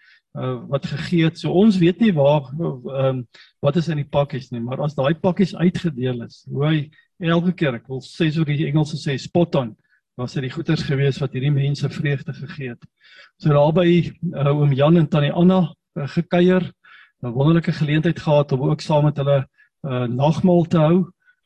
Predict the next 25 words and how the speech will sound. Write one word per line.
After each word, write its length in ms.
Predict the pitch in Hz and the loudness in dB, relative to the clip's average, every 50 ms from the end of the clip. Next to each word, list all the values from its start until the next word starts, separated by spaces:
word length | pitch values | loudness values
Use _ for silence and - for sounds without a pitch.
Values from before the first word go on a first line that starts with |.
| _ - | _ -2
Oralste 480 | 202 190 196 202 196 151 - - 190 170 | 0 2 4 4 2 2 2 2 2 2
by 100 | 175 160 | 4 2
die 260 | 160 156 151 - _ - | 2 0 0 -4 _ -2
plase 400 | - 190 175 170 170 170 165 185 | 2 2 4 4 4 2 2 2
waar 160 | 165 160 147 147 | 2 2 2 2
ons 100 | 147 - | 0 -2
gewees 400 | - 147 117 127 131 139 135 - | -4 -6 -4 -4 -4 -4 -2 -2
het, 160 | 196 180 _ - 165 - | -4 -4 _ -10 -12 -8
as 180 | 135 135 - - | -8 -8 -8 -8
die 100 | 147 139 | -10 -10
omstandighede 640 | 139 - - - 151 151 156 151 - - 170 147 | -10 -8 -4 -2 0 2 2 0 0 -2 -4 -2
en 80 | 147 143 | -2 -4
die 120 | 139 135 - | -4 -6 -4
tyde 220 | - 160 160 151 147 - | -4 -4 -2 -2 -4 0
toegelaat 540 | - 190 175 - 185 160 165 160 160 156 - | 0 0 0 0 0 0 2 2 0 0 -2
het, 180 | 185 175 - _ - | -4 -6 -6 _ -8
dan 120 | 127 123 | -8 -8
het 80 | 110 - | -4 -4
ons 240 | 135 127 113 - - | -4 -4 -4 -4 -4
lekker 260 | 135 135 - 160 139 | -4 -2 -2 -2 -2
nagmaal 460 | 131 127 139 139 - - 170 160 147 | 0 0 -2 0 0 0 2 2 0
saam 260 | 139 - 160 147 147 | 0 0 0 2 2
met 120 | 151 151 - | 0 0 -2
hulle 260 | 151 143 151 143 135 _ _ - - - _ _ - 135 | -2 0 0 0 -2 _ _ -20 -20 -20 _ _ -6 -6
bedien. 420 | 135 127 123 147 180 196 190 175 | -4 -2 2 4 6 6 4 4